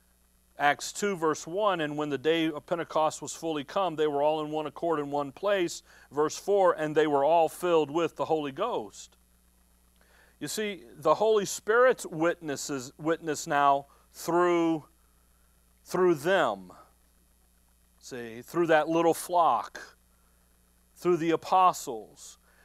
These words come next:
Now they're gonna go out now, come on over to Acts seven. They're gonna come out now and they're gonna start working, Acts seven, verse fifty-one. And they're gonna be doing the,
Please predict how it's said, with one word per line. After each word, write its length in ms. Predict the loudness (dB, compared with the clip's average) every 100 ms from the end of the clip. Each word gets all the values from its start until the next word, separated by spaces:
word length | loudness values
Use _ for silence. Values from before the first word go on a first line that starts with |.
| _
Now 200 | -2 2
they're 220 | 4 2 0
gonna 180 | -2
go 240 | -2 -2 2
out 300 | 4 4 2
now, 240 | 0 0
come 180 | -2 -4
on 140 | -2
over 160 | -2 -2
to 80 | -2
Acts 360 | -2 -4 -4
seven. 440 | -6 -2 0 -2 -2
They're 160 | -4
gonna 160 | -2 -6
come 240 | -4 -2
out 260 | 0 0 0
now 380 | -2 0 0 0
and 100 | -4
they're 120 | -6
gonna 200 | -4 -6
start 400 | -6 0 0 0
working, 480 | -4 -4 -4 -8 -6
Acts 240 | -8 -10
seven, 400 | -4 -2 -2 -4
verse 220 | -6 -6
fifty-one. 880 | -6 -10 -10 -12 -12 -6 -4 -4 -8 _ _ _ _ _ _
And 140 | -4 0
they're 120 | 0
gonna 180 | 0 -4
be 140 | -6
doing 500 | 2 2 4 0 -2
the, 320 | -2 -2 -4